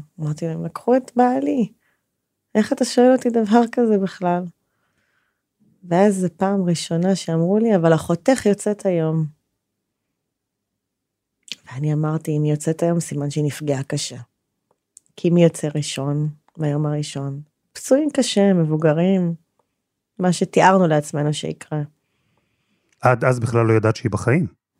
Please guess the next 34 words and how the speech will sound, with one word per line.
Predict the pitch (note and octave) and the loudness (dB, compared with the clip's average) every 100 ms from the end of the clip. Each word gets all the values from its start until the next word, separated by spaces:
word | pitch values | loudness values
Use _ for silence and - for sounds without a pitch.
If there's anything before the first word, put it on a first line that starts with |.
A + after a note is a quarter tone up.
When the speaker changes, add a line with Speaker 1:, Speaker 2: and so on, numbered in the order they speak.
| _ | _
Speaker 1:
לא | E3 D3 | -10 -6
ידעתי | C#3 D3 C#3+ D3+ | -6 -6 -6 -6
שום | - - | -10 -14
דבר. | B2+ - C3 - _ _ _ _ _ _ _ _ _ _ _ _ _ _ - | -16 -18 -20 -20 _ _ _ _ _ _ _ _ _ _ _ _ _ _ -4
אני, | D#3+ D#3+ | 0 2
מבחינתי, | D#3+ D#3+ D3+ F#3+ | 0 -2 0 2
לפי | F3+ - E3 | 4 4 2
התיאור | D#3+ - E3+ | 2 4 4
של | E3 D#3+ D3 | 4 2 2
אמה, | F#3 B3 C4 C4 A#3 - _ - | 2 2 2 0 -4 -8 _ -2
היא | A3+ | 0
מתה. | D#4+ - C3 C3 - _ _ | 0 -2 -8 -8 -14 _ _
זה | E3 | 0
משהו | E3 F3 | 2 2
שליווה | F#3 F#3+ F3+ F#3+ | 2 4 6 6
אותי | F#3+ F#3 | 4 0
בכל | F3 - G3+ | -2 2 4
לילה, | G#3+ A#3+ F#3 | 4 4 4
האשמה | D3+ D3 - F#3+ G3 | 2 0 -2 0 2
שהיא | F3+ D#3+ D3 | 2 0 0
בכלל | D3+ - | -2 0
הייתה, | D#3+ D#3 D#3+ D#3+ D3+ - _ _ _ | 2 2 2 2 0 -6 _ _ _
שהיא | - F3 | -2 2
באה | D#3 D#3+ | 4 4
לבקר | D#3+ D3+ - F#3 | 4 0 4 4
אותי, | G#3 G#3+ G#3 | 4 2 0
שהיא | E3+ D3+ | 2 0
נשארה | C#3+ D3 D3+ | 0 0 2
לישון | D3 - D#3+ | 2 2 0
אצלי, | F#3+ - G3+ | 0 0 -2
שבגללי | - D3+ D3 C#3+ D3 D3+ | 0 0 2 2 2 2
זה | D3 | 0
קרה | - C#3+ C#3+ | -4 -2 0
לה. | F3+ | 0